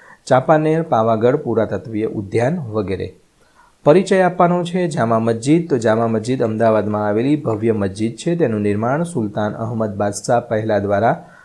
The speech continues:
ચૌદસો ને ચોવીસમાં કરવામાં આવ્યું હતું.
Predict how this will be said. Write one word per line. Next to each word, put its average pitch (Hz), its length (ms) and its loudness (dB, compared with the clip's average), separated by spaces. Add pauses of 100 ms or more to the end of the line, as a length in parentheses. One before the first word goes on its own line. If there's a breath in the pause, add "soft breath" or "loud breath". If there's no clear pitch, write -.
(180 loud breath)
ચૌદસો 165 440 2
ને 180 120 0
ચોવીસમાં 110 600 -2
કરવામાં 101 520 -4 (340)
આવ્યું 101 320 -4
હતું. 95 260 -10